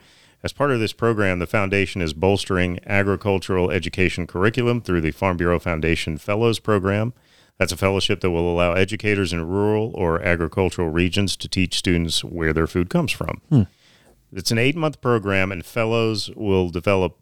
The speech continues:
Speaker 1: place-based curriculum that incorporates agriculture, technology, and key digital, uh, skills into applied digital skills lessons.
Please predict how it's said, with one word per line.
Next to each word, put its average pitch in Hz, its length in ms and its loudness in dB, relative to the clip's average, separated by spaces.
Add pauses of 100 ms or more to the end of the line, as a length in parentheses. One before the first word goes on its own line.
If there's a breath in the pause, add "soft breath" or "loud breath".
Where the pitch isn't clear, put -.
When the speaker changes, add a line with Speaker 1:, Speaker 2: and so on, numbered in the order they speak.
Speaker 1:
place-based 104 680 2
curriculum 92 580 0
that 85 120 0
incorporates 82 580 -2
agriculture, 82 880 0
technology, 82 880 0
and 71 120 -6
key 82 280 0
digital, 78 580 0 (540 loud breath)
uh, 73 380 0
skills 98 580 -2
into 87 400 0
applied 82 440 -2
digital 82 320 -2
skills 85 560 -2
lessons. 78 760 -4